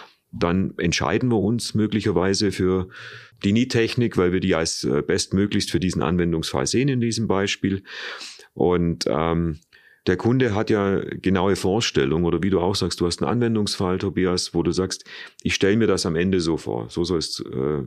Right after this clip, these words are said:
diese Verbindung hergestellt werden und die Verbindung soll bestimmte Anforderungen erfüllen. Und unsere Testmöglichkeiten, um das auch valide zu prüfen, ob das jetzt Auszugsversuche sind oder irgendwelche Anzugs-, äh,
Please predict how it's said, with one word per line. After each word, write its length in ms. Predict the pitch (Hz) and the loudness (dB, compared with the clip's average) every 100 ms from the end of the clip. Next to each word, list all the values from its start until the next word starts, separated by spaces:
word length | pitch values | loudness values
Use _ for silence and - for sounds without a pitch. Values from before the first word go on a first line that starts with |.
| 87 - | -8 -8
diese 180 | - | -6
Verbindung 420 | 85 - 95 90 82 | -6 0 0 2 0
hergestellt 600 | 110 113 - 98 95 87 | 0 0 2 2 2 2
werden 420 | 90 92 95 87 | 2 2 0 -2
und 160 | 82 | -2
die 80 | 85 | -2
Verbindung 680 | 82 82 85 85 85 76 - - - | -4 -2 0 0 -2 -4 -8 -18 -16
soll 240 | - 92 87 | -4 -2 0
bestimmte 440 | 85 - 90 76 | -2 0 0 2
Anforderungen 600 | 76 85 - 82 73 73 | 0 -2 0 0 0 0
erfüllen. 480 | 64 - 62 62 - - - - - - | -2 -2 -2 -2 -6 -14 -14 -14 -14 -4
Und 160 | 82 | 0
unsere 320 | 98 113 110 90 | 2 2 2 2
Testmöglichkeiten, 1500 | 90 110 - 104 107 104 92 - 87 92 95 98 95 92 - _ _ _ | 2 0 0 0 2 0 -2 -2 0 0 0 0 0 -2 -8 _ _ _
um 180 | - 87 | 0 0
das 160 | 87 | 0
auch 240 | - 82 - | 0 -2 0
valide 380 | 76 87 85 85 | 0 2 0 -2
zu 160 | 78 | -4
prüfen, 580 | - 95 104 101 98 90 - - - - - | -4 0 0 0 -2 -2 -8 -16 -16 -18 -6
ob 160 | - 90 | -4 -2
das 100 | 87 | -2
jetzt 300 | 87 - - - | -2 -4 -10 -2
Auszugsversuche 1000 | 104 101 - 95 - 90 82 90 82 82 | 0 0 -2 -4 -2 -2 0 -2 0 0
sind 460 | - 82 82 76 | 0 0 0 -2
oder 220 | - 78 82 | -2 2 2
irgendwelche 720 | 85 87 82 80 85 82 78 | 2 2 0 0 0 0 0
Anzugs-, 640 | 92 104 - 90 - - | 0 -2 -2 -2 -4 -2
äh, 400 | 85 87 90 85 | 2 2 2 0